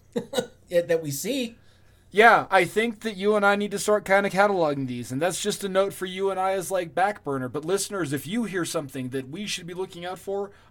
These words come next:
Speaker 2: I want you, this is me, Uncle Sam, pointing at you,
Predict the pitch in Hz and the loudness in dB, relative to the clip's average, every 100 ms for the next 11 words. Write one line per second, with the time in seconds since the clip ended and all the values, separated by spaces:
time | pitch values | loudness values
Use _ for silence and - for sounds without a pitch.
0 | - 180 202 175 190 202 202 165 190 240 | 2 2 4 0 -2 -2 -6 -10 -4 -2
1 | 208 151 113 104 175 160 139 156 156 147 | -2 -2 -4 -8 -10 -8 -8 -4 -4 -4
2 | 143 - 160 143 156 160 131 139 131 160 | -10 -4 -4 -4 -6 -6 -6 -10 -8 -6
3 | 175 190 | -6 -6